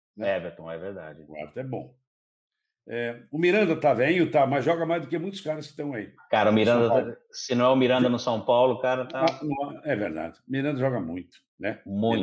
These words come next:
Speaker 1: Miranda é,
Speaker 2: muito. E
Speaker 1: é
Speaker 2: com
Speaker 1: muito
Speaker 2: classe,
Speaker 1: bom.
Speaker 2: né? Tem disso,
Speaker 1: Não.
Speaker 2: com classe.
Speaker 1: Mínimo de falta.
Speaker 2: Mínimo
Speaker 1: É
Speaker 2: de
Speaker 1: no de-,
Speaker 2: falta.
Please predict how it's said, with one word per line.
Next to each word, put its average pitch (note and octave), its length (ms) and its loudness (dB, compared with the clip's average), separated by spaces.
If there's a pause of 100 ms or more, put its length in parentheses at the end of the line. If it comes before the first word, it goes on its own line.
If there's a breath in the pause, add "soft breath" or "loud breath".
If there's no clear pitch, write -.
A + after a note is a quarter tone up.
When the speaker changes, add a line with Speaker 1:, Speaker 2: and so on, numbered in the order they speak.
Speaker 1:
Miranda F#2 80 -4
é, F2+ 40 -4
Speaker 2:
muito. E2 240 -12
E C#4 180 4
Speaker 1:
é G3 80 -2
Speaker 2:
com E2 100 -4
Speaker 1:
muito A3 140 0
Speaker 2:
classe, A#2 440 0
Speaker 1:
bom. G2 60 -12
Speaker 2:
né? D#3 240 -10 (160)
Tem F#3 200 -8
disso, A2+ 120 -4
Speaker 1:
Não. - 220 0
Speaker 2:
com F3 100 -6
classe. - 560 -2 (580)
Speaker 1:
Mínimo F#3 360 4
de B2 80 0
falta. - 360 -8 (340)
Speaker 2:
Mínimo B2+ 420 0
Speaker 1:
É - 20 -2
Speaker 2:
de D3+ 60 0
Speaker 1:
no D#3+ 80 0
de-, F3 80 -4
Speaker 2:
falta. - 140 -12